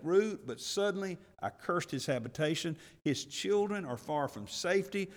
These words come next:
They are crushed in the gate, neither is there any to deliver them, whose harvest the hungry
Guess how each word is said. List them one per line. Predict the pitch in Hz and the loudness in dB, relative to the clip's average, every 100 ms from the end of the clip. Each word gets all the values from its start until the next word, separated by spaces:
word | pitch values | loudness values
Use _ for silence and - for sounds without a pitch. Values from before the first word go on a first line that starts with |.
| - - - | -20 -14 0
They | 123 170 | 6 8
are | 143 113 | 8 4
crushed | - - 185 208 226 - - - - - - | 0 -2 2 4 4 0 -8 -12 -20 -20 -4
in | 139 131 | 0 0
the | |
gate, | 113 135 185 220 214 | 0 2 6 6 4
neither | 139 190 208 180 | 2 2 6 6
is | 131 | 6
there | 160 143 | 2 2
any | 165 214 180 | 0 -2 0
to | 147 | -2
deliver | 127 147 202 202 | -2 0 2 0
them, | 202 214 214 - - | -2 -4 -6 -10 -4
whose | 156 139 | 0 0
harvest | - 190 214 220 214 - - | 2 6 6 8 4 4 -2
the | |
hungry | 127 - 214 226 226 247 240 | -4 2 2 4 2 2 0